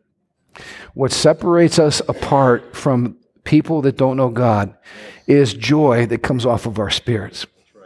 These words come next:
It's joy. Jesus said, "Ask of me," and I, he was gonna fill us with joy to the fullest. How many of you know joy is really critical? Because joy,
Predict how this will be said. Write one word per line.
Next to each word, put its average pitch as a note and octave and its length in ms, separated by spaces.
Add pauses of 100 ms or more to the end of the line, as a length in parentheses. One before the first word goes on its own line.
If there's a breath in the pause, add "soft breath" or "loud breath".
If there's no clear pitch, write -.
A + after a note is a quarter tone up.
(1000 loud breath)
It's B2 240
joy. C#3 340
Jesus D3 400
said, - 320
"Ask D3+ 380
of D3 100
me," C#3+ 280
and C3 100
I, C3 320
he C#3 140
was C3+ 120
gonna B2 180
fill D#3 280
us C#3+ 160
with B2 220
joy C#3 320
to C#3 240
the A#2+ 160
fullest. A#2 640 (460 soft breath)
How C#3 120
many D3 120
of - 20
you D3 60
know C3+ 40
joy C#3 340
is B2+ 140
really C3+ 160
critical? D3 420 (300 loud breath)
Because D3+ 320
joy, C#3+ 580